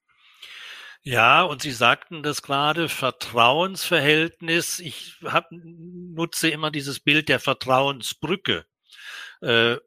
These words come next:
eine Brücke ist etwas, was über Wasser verbindet, was unter Wasser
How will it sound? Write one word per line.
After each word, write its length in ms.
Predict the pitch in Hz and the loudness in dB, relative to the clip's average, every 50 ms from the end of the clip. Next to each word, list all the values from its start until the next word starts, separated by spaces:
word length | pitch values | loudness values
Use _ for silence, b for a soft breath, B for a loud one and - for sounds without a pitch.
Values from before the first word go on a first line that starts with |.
| _ _ - | _ _ -2
eine 260 | - 120 127 139 139 127 | 0 0 2 0 -2 -4
Brücke 360 | - 139 170 226 - 226 208 | 0 4 4 4 4 4 2
ist 220 | 160 160 - - | 2 2 -2 0
etwas, 480 | - 160 170 - 165 160 151 - - - | 0 0 0 0 0 0 0 0 0 -4
was 160 | 139 120 - | -4 -4 -4
über 460 | 269 254 175 190 180 180 165 151 123 | -6 -6 -6 -2 2 4 4 4 6
Wasser 440 | 123 143 151 - - 165 151 147 147 - | 4 2 2 4 2 2 2 2 0 -4
verbindet, 760 | - - 135 113 110 127 127 147 185 196 180 175 160 - 160 | -6 -4 -4 -2 0 2 2 2 2 0 -2 -2 -2 -2 -2
was 280 | 131 127 113 - - _ _ _ - | -4 -4 -4 -4 -8 _ _ _ -4
unter 500 | 139 160 190 202 - 190 180 151 120 113 | -2 -2 -2 0 2 4 4 4 4 4
Wasser 480 | 127 143 - - - 151 139 143 - | 2 2 2 2 2 2 2 2 0